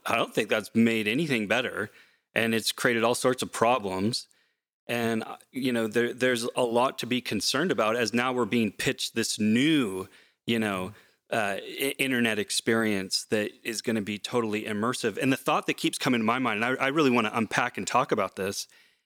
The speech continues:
is like, it's like, have you not seen Wall-E? Like, have you, have you not seen the end of, you know, the end of Wall-E, where you just got all these people floating around on chairs,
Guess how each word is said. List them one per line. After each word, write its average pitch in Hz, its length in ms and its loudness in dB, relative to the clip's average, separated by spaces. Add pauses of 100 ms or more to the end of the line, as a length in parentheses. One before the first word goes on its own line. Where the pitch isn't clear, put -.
(140)
is 139 180 0
like, 135 240 0 (460)
it's 156 160 2
like, 160 120 2
have 175 180 2
you 175 120 2
not 165 320 4
seen 175 380 4
Wall-E? 135 600 2
Like, 135 260 2
have 147 180 -4
you, 165 160 -2 (640)
have 147 160 -2
you 175 140 2
not 160 520 2
seen 165 300 4
the 147 160 2
end 143 400 2 (240)
of, 131 240 6 (120)
you 139 140 2
know, 123 200 2
the 123 140 0
end 165 220 2
of 113 140 2
Wall-E, 151 280 6
where 135 160 4
you 143 140 2
just 180 220 2
got 214 160 2
all 196 160 4
these 139 280 -2 (320)
people 120 540 2 (380)
floating 143 340 0
around 147 260 2
on 120 260 0
chairs, 127 800 2